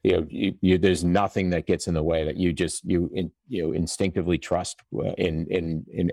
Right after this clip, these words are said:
every aspect of what you're doing and trying to build the business and grow the business and problems that you're having with the business, um, you know, having a, a, some kind of a trusted, um, partner, I think, has been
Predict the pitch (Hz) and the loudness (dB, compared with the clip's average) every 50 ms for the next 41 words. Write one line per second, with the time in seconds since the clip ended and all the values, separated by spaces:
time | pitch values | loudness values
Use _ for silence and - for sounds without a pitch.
0 | - - 98 98 107 101 95 95 95 90 - - - 87 82 - 101 87 82 92 | 0 0 2 2 4 4 4 4 2 0 0 0 0 0 0 0 -2 0 0 0
1 | - - 87 76 92 95 92 87 80 76 - - 95 90 85 82 78 76 87 85 | -2 -2 0 0 2 2 2 0 -2 -2 -2 -2 -2 0 0 0 0 0 0 0
2 | 80 73 71 80 95 98 90 101 92 87 82 80 78 - 87 87 90 85 82 78 | 0 0 0 0 0 0 0 -2 -2 -2 -2 -4 -4 -2 -2 -2 -2 -2 -2 -2
3 | 90 92 92 95 95 90 80 82 76 71 - - _ - - - - - - - | -2 -2 -2 -4 -4 -4 -4 -4 -6 -6 -8 -10 _ -20 -20 -20 -20 -20 -20 -20
4 | - - - - _ _ - - 113 95 104 110 110 92 101 92 - 73 - - | -20 -20 -20 -20 _ _ -4 -2 0 0 2 0 0 0 0 0 0 0 2 2
5 | 101 101 104 104 107 98 98 95 92 90 - 95 82 101 101 95 104 110 104 92 | 4 4 2 2 0 -2 0 0 0 0 0 0 2 2 2 2 2 2 2 2
6 | 95 95 85 80 80 78 82 - - 98 87 85 80 76 101 104 98 98 87 87 | 2 2 2 2 0 -2 -4 -4 -4 -2 0 0 2 2 0 0 -2 -4 -6 -8
7 | 85 - 101 98 85 82 - - 113 110 98 - 107 98 95 82 82 80 - - | -6 -2 -2 -2 -2 -2 -4 -2 -2 -2 -2 -2 -2 -2 -2 -2 -4 -4 -2 0
8 | 85 82 - - - 90 73 76 - - - 90 82 78 78 76 - - - 98 | 0 0 0 0 0 0 0 -2 -4 -6 -4 -2 -2 -2 -2 -6 -6 -2 0 2
9 | 92 78 - 87 82 85 90 76 78 - 87 82 73 - 80 76 73 - 87 82 | 2 2 0 -2 0 0 0 0 -2 -2 -4 -4 -2 -4 -4 -4 -4 -2 -2 -2
10 | 80 78 78 78 92 | -2 -2 -4 -6 -10